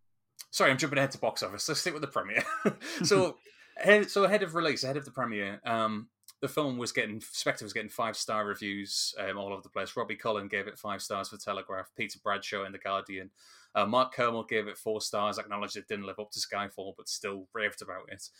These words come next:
Speaker 1: On the more measured side of the U K reviews, um, Kim Newman observed that for the two and a half hour running time, this was one of the series' thinner plots. Like, for a Bond film, it was quite a thin plot. Um, the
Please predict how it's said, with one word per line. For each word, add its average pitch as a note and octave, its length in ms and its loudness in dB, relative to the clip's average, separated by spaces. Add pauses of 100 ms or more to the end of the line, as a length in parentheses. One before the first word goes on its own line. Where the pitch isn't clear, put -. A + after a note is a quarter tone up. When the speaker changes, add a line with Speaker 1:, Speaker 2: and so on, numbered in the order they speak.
(180)
Speaker 1:
On B2+ 120 4
the A#2+ 60 2
more C3+ 220 4
measured B2+ 320 0
side A#2+ 320 -2
of A2+ 100 -14
the A#2 80 -12
U A2+ 140 -6
K A2+ 240 -2
reviews, A2 800 -6
um, G2+ 400 2 (540)
Kim A#2+ 200 4
Newman A2 380 -2
observed G#2 500 -4
that G#2+ 140 -8
for A2+ 100 -6
the G#2 80 -2
two G#2+ 240 -2
and G#2+ 80 -2
a G2+ 60 -4
half G2+ 300 -4
hour G2 200 -4
running G2 280 -6
time, F#2+ 340 -4
this G2 160 -4
was G#2+ 160 -8
one G#2+ 140 0
of F#2+ 100 -8
the A2 80 -8
series' F#2+ 800 -4
thinner G2+ 340 -2 (120)
plots. - 520 -6 (200)
Like, G#2+ 120 -8
for G#2 80 -12
a - 40 -18
Bond G2 200 -6
film, G2 100 -8
it - 20 -10
was - 80 -14
quite G2+ 200 -6
a - 40 -10
thin F#2+ 300 -8
plot. F#2 300 -8 (640)
Um, G#2+ 460 4 (240)
the A#2+ 140 0